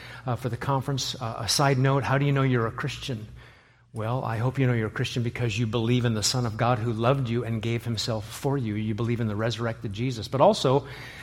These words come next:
you're a new creation in Christ, right? Would the old you before you were saved want to come out to a theological discourse on a Friday night at six thirty?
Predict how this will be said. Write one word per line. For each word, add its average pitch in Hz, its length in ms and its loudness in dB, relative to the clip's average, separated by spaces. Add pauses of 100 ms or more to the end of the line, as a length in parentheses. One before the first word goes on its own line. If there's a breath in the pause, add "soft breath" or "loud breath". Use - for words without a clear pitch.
(140 loud breath)
you're 156 140 8
a - 20 10
new 151 140 8
creation 151 340 4
in 135 120 2
Christ, 135 380 2
right? 156 280 2 (680)
Would 143 200 6
the 143 100 4
old 165 320 8
you 151 180 8
before 151 360 6
you 147 100 4
were 139 80 6
saved 147 420 0 (440 loud breath)
want 139 160 0
to 131 80 0
come 135 220 4
out 139 180 2
to 131 100 2
a 113 80 2
theological 131 640 4
discourse 139 600 2
on 120 140 2
a 113 60 -2
Friday 127 360 0
night 131 180 2
at 135 80 -2
six - 240 -4
thirty? 147 320 4